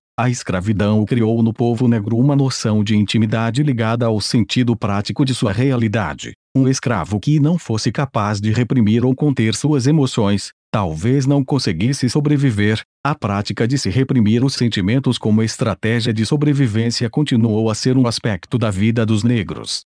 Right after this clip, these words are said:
mesmo depois da escravidão. Como o racismo e a supremacia dos brancos não foram eliminados com a abolição da escravatura,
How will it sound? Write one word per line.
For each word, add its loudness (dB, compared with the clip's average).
mesmo 2
depois 0
da 0
escravidão. -2
Como 4
o 2
racismo 0
e 4
a 0
supremacia 0
dos -2
brancos 0
não 2
foram 0
eliminados 0
com 0
a 0
abolição 0
da 2
escravatura, 0